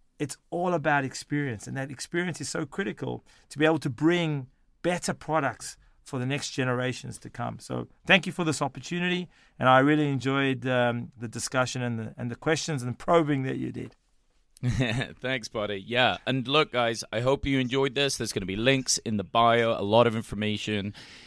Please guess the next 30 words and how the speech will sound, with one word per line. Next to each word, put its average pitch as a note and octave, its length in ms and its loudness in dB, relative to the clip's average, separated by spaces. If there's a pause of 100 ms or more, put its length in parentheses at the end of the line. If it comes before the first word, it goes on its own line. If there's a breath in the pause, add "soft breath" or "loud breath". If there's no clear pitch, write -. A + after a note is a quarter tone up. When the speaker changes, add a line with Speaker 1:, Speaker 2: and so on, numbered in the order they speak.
(140 loud breath)
Speaker 2:
connecting A2 480 0
to - 120 -8
their G#2+ 280 4
site, G#2 480 0
the F#2+ 60 -6
technology. G2+ 720 -2
Check G#2 280 -2
it G2 60 0
out. G2 120 0
There's F2 140 -6
videos G2+ 480 0
on G2+ 180 0
there G2 340 0 (420 loud breath)
that G2 140 -2
kind G#2+ 180 0
of F2 80 -2
explain G2 540 -2
how G2 180 0
this F2+ 200 -2
stuff - 280 -2
goes. F#2 320 2
And G#2+ 240 0
this B2+ 160 6
is A#2 140 2
one A2+ 240 8
of G#2+ 60 6
those G#2 220 8
companies D#2+ 680 -2 (480 loud breath)
that G2 420 4 (240)
I G2+ 380 2